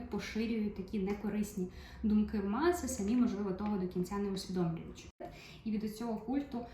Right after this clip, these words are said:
е, який нам шириться в соцмережах, в рекламі, навіть просто в якихось розмовах побутових з друзями, знайомими, від них потрібно відмовлятися, відходити і, ну, навіть розповідати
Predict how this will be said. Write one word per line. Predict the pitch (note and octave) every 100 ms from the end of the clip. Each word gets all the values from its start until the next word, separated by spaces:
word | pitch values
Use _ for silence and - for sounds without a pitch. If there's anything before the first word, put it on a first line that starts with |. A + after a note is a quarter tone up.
| - -
е, | G#3 G#3 G3+
який | G3+ G3+ A3+
нам | G3 G3 F#3
шириться | - - G#3 F#3+ F#3+
в |
соцмережах, | - G#3 - G3+ B3 D4+ B3+ B3 -
в |
рекламі, | F#3 - B3+ C#4+ B3+ -
навіть | G#3 G#3 G#3 G#3
просто | - A#3 - G3+
в |
якихось | - G#3 G3 -
розмовах | F#3 G3+ C#4+ C#4 -
побутових | A#3 G#3+ G#3 A3 G#3 G3+
з | F3+
друзями, | G#3+ G3+ G3 G3 - - - -
знайомими, | - G#3+ G3+ G3+ G3 G3+ G3+
від |
них | G#3 C4
потрібно | B3+ - A3 G#3+
відмовлятися, | G3+ G3+ F#3 G3+ C#4 C#4+ -
відходити | G3+ F#3+ - A#3 B3 B3 G#3+
і, | G3+ G3+ G#3+ G#3+ G#3 G3+ G3 F3+
ну, | G3+ G3+
навіть | F#3+ G#3 A3 G#3 -
розповідати | A3+ G#3 - F#3 G3 A#3 A#3